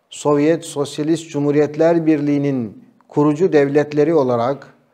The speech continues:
Rusya, Belarus, Ukrayna ve Kafkas Federasyonu'nun kabul edilip Türkistan'ın kabul edilmek istemeyişine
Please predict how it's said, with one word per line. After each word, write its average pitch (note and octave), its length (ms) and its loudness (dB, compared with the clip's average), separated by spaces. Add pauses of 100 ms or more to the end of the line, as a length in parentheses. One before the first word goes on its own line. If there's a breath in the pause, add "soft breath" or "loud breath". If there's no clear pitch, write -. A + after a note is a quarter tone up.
(300)
Rusya, C3+ 640 -2
Belarus, D3 640 2
Ukrayna D3 840 0 (300 soft breath)
ve C3 180 0
Kafkas D3+ 640 0
Federasyonu'nun C3 920 -4
kabul C3 380 -4
edilip A#2+ 560 -4 (400 soft breath)
Türkistan'ın C#3 920 -4
kabul C#3+ 420 -2
edilmek C#3+ 580 -4
istemeyişine C#3+ 1000 -4